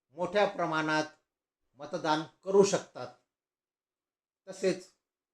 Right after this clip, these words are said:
महाराष्ट्र नवनिर्माण सेनेच्या माननीय श्री राजसाहेब ठाकरे यांनी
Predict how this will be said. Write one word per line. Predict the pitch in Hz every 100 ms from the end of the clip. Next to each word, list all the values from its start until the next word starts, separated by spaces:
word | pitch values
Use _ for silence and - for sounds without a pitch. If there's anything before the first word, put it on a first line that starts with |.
| _ _ _ _ _ _ _ _ _
महाराष्ट्र | 123 151 185 208 - - 202
नवनिर्माण | 190 170 180 180 175 160 165
सेनेच्या | - 160 175 180 180 135 123 _ _ _ _ _ _ _ _
माननीय | 131 165 190 190 196 196
श्री | 190 - 185 151
राजसाहेब | 147 170 165 - 143 160 170 _ -
ठाकरे | 139 - 165 151
यांनी | 151 156 151 135